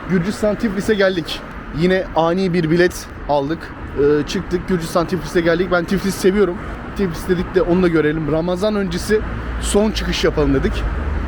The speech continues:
Nereye gitsek diye bakıyorduk. Yakın bir yer arıyorduk. Yakın yerde Tiflis seçtik. Atladık, geldik. Ben buraya akşam geldim. Akşam çekim yapmadım işte.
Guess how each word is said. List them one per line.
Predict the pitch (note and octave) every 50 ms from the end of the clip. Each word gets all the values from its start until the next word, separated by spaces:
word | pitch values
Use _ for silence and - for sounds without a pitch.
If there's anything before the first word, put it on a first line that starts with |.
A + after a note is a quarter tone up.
| - - - - - - - - - - - - - D#3
Nereye | F#3+ G3 G3 G3+ G3
gitsek | F3 - - - F3+ D#3+ -
diye | F#3 F#3 F3+ F3
bakıyorduk. | F#3 - - G#3+ F3 F3 G3 - - - - - - - D#3
Yakın | E3 D#3 - G3 F#3 E3
bir | E3
yer | D#3+
arıyorduk. | D#3 C#3 C3 C#3 D3 E3 G3+ - - - - - - - - - - - - - - - - - F#3+
Yakın | A3 A#3+ - C4
yerde | C4+ B3 A#3 G#3 F#3+ G#3 A#3
Tiflis | A3+ B3 C4 G#3+ A3+ A#3 -
seçtik. | - F#3 E3 - - A#3+ A#3 - - D#3+ - D#2 D#2+ D#2+ D#2 D#2+ D#2 D#2+ D#2+ D#2+ D#2+ D#2+ D#2+ D#2+ D#2 D#2+ D#2 D#2 - -
Atladık, | A3+ B3 A#3 A#3+ A#3 G#3+ C4 A3+ G#3+
geldik. | B3+ A#3+ B3 B3 A#3 G3 D3+ D3 - - - - - - - - - - - - - - - - - - - - - -
Ben | D#3 F3 F#3 G3+
buraya | G#3+ A#3+ B3
akşam | A#3 G#3 - - B3 A#3 A#3+
geldim. | A3+ G#3+ F3+ E3 F#3+ A#3+ D4+ - - - - - - - - - - - -
Akşam | F#3+ G3 G3 - - A3+ G#3+ G#3
çekim | - A3+ - - G#3+ G#3
yapmadım | G#3 G3+ F3+ E3+ D3+ C#3 C#3 C3+
işte. | C3 - - D3+ D3